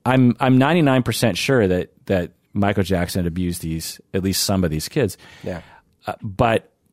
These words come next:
Speaker 1: y-, you just never know 'cause I wasn't there and,
Speaker 2: Sure.
Speaker 1: and there's no video, uh, footage. And so i-, there's always a chance that pe-, it's a, there's a chance that, like,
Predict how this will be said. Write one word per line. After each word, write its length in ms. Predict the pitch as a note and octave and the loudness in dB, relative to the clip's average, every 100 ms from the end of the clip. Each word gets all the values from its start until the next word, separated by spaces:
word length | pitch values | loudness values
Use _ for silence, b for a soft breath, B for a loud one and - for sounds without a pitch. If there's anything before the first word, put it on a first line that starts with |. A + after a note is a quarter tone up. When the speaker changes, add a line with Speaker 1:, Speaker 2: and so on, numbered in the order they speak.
| _ - | _ -18
Speaker 1:
y-, 100 | - - - | -18 -18 -10
you 220 | A#2+ A#2 | -2 2
just 240 | A2+ - | 2 2
never 240 | G#2+ F#2+ B2 | 0 2 2
know 200 | G3 C3 | 2 2
'cause 160 | A2+ | 2
I 120 | A2 A2+ | 2 4
wasn't 360 | A2+ G#2+ G2+ | 2 2 0
there 320 | - F2 F#2+ A2 | 0 2 4 4
and, 240 | F2+ F2 | 4 2
Speaker 2:
Sure. 220 | F#2 - - | 0 -2 -2
Speaker 1:
and 320 | G#2 F#2+ F#2 | -2 0 2
there's 180 | F#2 F2 | 0 0
no 160 | G2 F#2+ | 0 0
video, 720 | F2 G2 G2 F#2+ F2+ F#2 F#2+ | 0 0 2 2 2 2 0
uh, 120 | F#2+ F2+ | -6 -12
footage. 540 | - F#2+ F2+ G2 G2+ | -6 -4 -2 -2 -2
And 140 | F#2 F#2 | -4 -2
so 500 | - F#2+ F2+ F2 E2+ - - | 0 2 2 -2 -4 -14 -14
i-, 120 | D#2 | -14
there's 320 | - F#2 F#2 F#2+ | -12 -6 -4 0
always 300 | G#2 A2 F#2 | 2 2 0
a 60 | |
chance 560 | - - A#2 F#2+ G2 - | -4 0 0 2 -2 -4
that 160 | E2+ | -6
pe-, 200 | - F2+ - | -4 -8 -6
it's 220 | G2 F#2+ | -6 -4
a, 40 | G2 - | -4 -2
there's 200 | A2 G#2+ | 0 0
a 60 | G#2+ | 0
chance 480 | - C3+ C#3+ A2+ | -2 0 2 0
that, 180 | - G2+ | 0 0
like, 280 | G2+ F#2+ - | 0 -2 -4